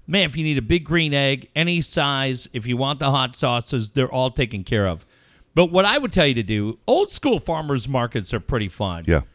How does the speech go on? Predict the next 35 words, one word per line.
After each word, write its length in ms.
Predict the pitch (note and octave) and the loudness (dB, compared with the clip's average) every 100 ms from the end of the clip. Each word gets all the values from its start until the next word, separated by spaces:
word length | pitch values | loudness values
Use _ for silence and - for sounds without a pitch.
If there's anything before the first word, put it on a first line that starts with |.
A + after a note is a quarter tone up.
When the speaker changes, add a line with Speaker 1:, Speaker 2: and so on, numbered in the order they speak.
| _ _ _ _ - | _ _ _ _ 2
Speaker 1:
And 360 | D3 C#3 C3 - | 4 4 0 0
Tuesday 520 | B3 D#4+ C#4+ G3+ F3 | 2 4 2 0 2
night, 400 | D#3+ C#3+ B2+ C3+ _ _ | 2 0 0 -4 _ _
I 140 | C3+ C#3 | 0 2
went 240 | D3+ C#3 | 2 2
down. 320 | D#3 D3+ D3 B2 | 2 4 4 2
It 80 | |
was 180 | G#2+ G2+ | -2 -6
me. 420 | E3 G#3+ G3+ F#3+ | -2 0 0 0
It 80 | E3 | -2
was 160 | B2 - | -6 -6
Kyle. 500 | - F#3 E3 D#3+ D3 | -2 0 2 2 0
It 100 | A#2+ | -2
was 220 | A#2 G#2+ | -2 -2
Nan. 600 | D3 E3 D#3+ D#3+ D3+ D3 _ - - _ - | -2 0 2 0 -2 -4 _ -20 -20 _ -6
Uh, 260 | B2 A#2 B2 | -2 -2 -2
Amazon 520 | E3 F#3+ E3 F3+ D#3+ | 0 0 2 0 0
showed 300 | D3 - D3 | -2 0 0
up. 200 | C#3+ B2 | 0 -2
Dave 240 | E3 E3+ D#3 | 0 0 2
was 220 | D3+ B2 | 0 0
there. 520 | C#3 C#3 C3+ B2+ B2+ - _ _ _ - | 0 2 2 2 -2 -6 _ _ _ -2
Uh, 340 | C3+ C3+ C#3+ | 0 0 0
who 200 | F#3+ E4+ | 6 6
else? 320 | C3 - - - | 6 0 -12 -2
We 100 | A3+ | 0
had 100 | G#3+ | 2
a 20 | |
couple 240 | A#3+ G#3 G#3 | 0 0 0
other 180 | F#3 D3+ | 0 0
friends 400 | D#3+ C3+ B2 B2 | 2 0 0 -2
that 180 | A#2 | -2
showed 260 | - C#3+ A#2+ | 2 2 2
up, 180 | G#2+ - | 0 0
too. 280 | - G#2 | 0 0